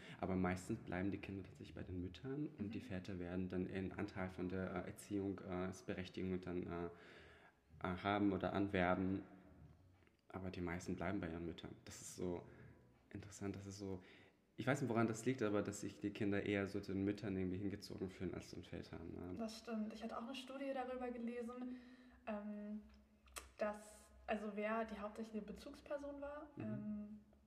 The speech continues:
Speaker 2: und da wurde eigentlich auch meistens die Mutter genannt.
Speaker 1: Genau.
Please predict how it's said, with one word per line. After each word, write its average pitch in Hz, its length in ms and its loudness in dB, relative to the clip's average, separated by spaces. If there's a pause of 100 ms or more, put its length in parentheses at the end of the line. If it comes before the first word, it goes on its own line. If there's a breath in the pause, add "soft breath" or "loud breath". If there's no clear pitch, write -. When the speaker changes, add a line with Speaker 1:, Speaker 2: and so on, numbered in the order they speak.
(140)
Speaker 2:
und 214 180 0 (120)
da 220 220 2
wurde 226 140 0
eigentlich 220 260 -2
auch - 180 -10
meistens 214 440 -4
die 208 80 -6
Mutter 202 260 -6
genannt. 180 360 -8 (340)
Speaker 1:
Genau. 131 320 4